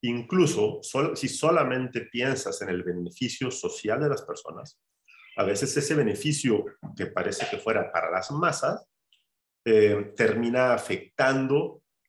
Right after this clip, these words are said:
eh, el aspecto económico y el ambiental. No sé si me estoy explicando, pero tiene que ver con un balance, ¿no? Eh,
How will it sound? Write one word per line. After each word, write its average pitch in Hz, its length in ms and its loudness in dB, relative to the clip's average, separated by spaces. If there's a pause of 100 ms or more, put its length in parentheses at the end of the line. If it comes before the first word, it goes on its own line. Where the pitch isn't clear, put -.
(400)
eh, 87 400 -4
el 85 140 -8
aspecto - 440 -2
económico 175 520 -2
y 104 60 2
el - 80 0
ambiental. - 360 -10 (200)
No - 160 -12
sé 147 120 -6
si 147 140 -2
me 139 100 2
estoy 131 200 0
explicando, 120 680 -2 (120)
pero 120 180 2
tiene 143 240 6
que 175 80 4
ver 160 400 4 (160)
con 120 120 0
un 123 160 2
balance, 104 560 2 (220)
¿no? 120 240 -12 (920)
Eh, 113 420 2